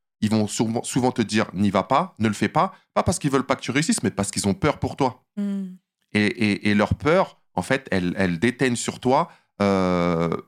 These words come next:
Speaker 1: par, par des choix, euh, que tu fais souvent pour leur faire plaisir ou pour aller dans leur sens.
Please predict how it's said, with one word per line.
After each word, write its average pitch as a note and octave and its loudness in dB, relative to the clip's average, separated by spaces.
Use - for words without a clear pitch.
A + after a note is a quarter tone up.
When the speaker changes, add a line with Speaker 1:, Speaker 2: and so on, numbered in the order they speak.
Speaker 1:
par, C#3 0
par A#2+ 0
des G2+ 0
choix, B2+ 0
euh, F#2+ 2
que - -6
tu - -6
fais B2 0
souvent A#2 0
pour - -2
leur G2 0
faire - -4
plaisir G#2+ 0
ou A2+ 0
pour G2+ 2
aller A#2+ 2
dans A#2 2
leur B2 0
sens. - -6